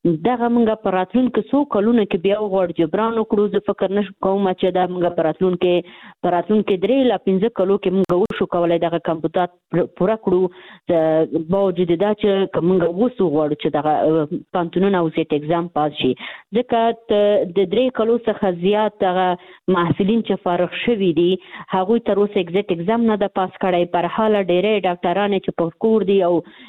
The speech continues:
اه، دوی اووه کلنې زده کړې ترسره کړې دي، اما غواړي چې وظیفه واخلي، دوی نشي کولی وظیفه واخلي، ځکه چې صحت عامې له خوا نه دوی نه د رس-، شورای طبي کارت غوښتل کېږي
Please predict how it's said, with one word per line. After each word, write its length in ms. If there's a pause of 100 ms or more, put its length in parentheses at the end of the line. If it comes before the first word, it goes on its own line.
اه، 220
دوی 240
اووه 160
کلنې 440
زده 200
کړې 200
ترسره 380
کړې 360
دي، 280
اما 460 (300)
غواړي 300
چې 140
وظیفه 500
واخلي، 440
دوی 220
نشي 280
کولی 280
وظیفه 400
واخلي، 300
ځکه 300
چې 280 (380)
صحت 340
عامې 340
له 80
خوا 240
نه 120
دوی 160
نه 120
د 80
رس-، 720
شورای 300
طبي 400
کارت 300
غوښتل 340
کېږي 380